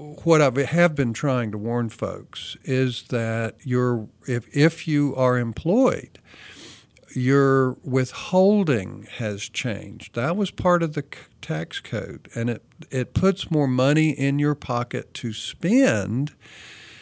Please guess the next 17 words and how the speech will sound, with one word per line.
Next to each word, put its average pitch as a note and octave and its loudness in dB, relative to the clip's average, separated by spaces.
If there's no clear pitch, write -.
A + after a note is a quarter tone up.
but C#3 0
the C3+ 0
warning D3 2
is, C3 2
is C3 -4
that B2+ -2
you C#3 0
really D#3 2
may C3 0
not B2+ 0
have C#3+ 2
any A2+ -2
extra - -6
money G#2+ -4
to - -12
spend, A2 -6
and, A2 -6